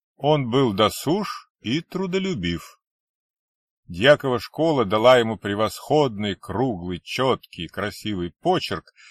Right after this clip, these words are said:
которым он написал старухам множество заупокойных поминаний и тем положил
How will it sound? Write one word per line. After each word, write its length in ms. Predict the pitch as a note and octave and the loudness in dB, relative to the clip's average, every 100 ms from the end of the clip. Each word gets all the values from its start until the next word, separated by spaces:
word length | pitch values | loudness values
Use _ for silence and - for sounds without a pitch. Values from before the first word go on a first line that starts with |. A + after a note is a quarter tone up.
| - _ | -20 _
которым 420 | A#2+ A2 D3+ C#3 | 0 2 4 4
он 120 | D#3 | 2
написал 500 | D3 - C3 D3+ D3 | 0 -4 0 6 6
старухам 580 | - C3+ D3+ F#3 - B2 | 4 2 2 2 0 -2
множество 600 | A2 D#3 F#3 C3+ - B2 | -2 -2 -2 -4 -6 -6
заупокойных 760 | G#2 A2+ B2 A2 C#3 C3+ B2+ - | -2 0 0 0 0 -2 -4 -6
поминаний 760 | C3+ E3+ E3 A2+ F2+ D#2+ C#2+ _ _ | -4 0 4 6 4 0 -8 _ _
и 340 | - B2 G#3+ A3 _ | -6 -4 -4 -6 _
тем 360 | - A#2+ D#3+ F#3 | -2 0 0 -2
положил 760 | - C3+ A2+ D#2+ F2 C3 D#3+ | -4 -2 -2 -2 -4 -4 -4